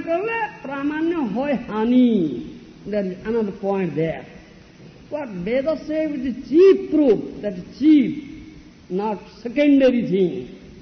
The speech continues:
That is proof. You follow my language. Huh? So, what is correct explanation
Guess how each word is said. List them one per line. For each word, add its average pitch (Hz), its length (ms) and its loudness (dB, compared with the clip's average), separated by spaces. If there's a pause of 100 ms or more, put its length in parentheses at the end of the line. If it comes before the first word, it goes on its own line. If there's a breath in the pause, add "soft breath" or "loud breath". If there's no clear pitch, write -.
(180)
That 165 400 -10
is 220 140 -8 (120)
proof. 202 260 0 (880)
You 185 140 -10
follow 202 260 -8
my 202 160 -10
language. 202 460 -8 (920)
Huh? 196 300 -10 (600)
So, 302 480 4 (2250)
what 285 180 -10
is 320 140 -2
correct 330 420 -6
explanation 311 1120 -2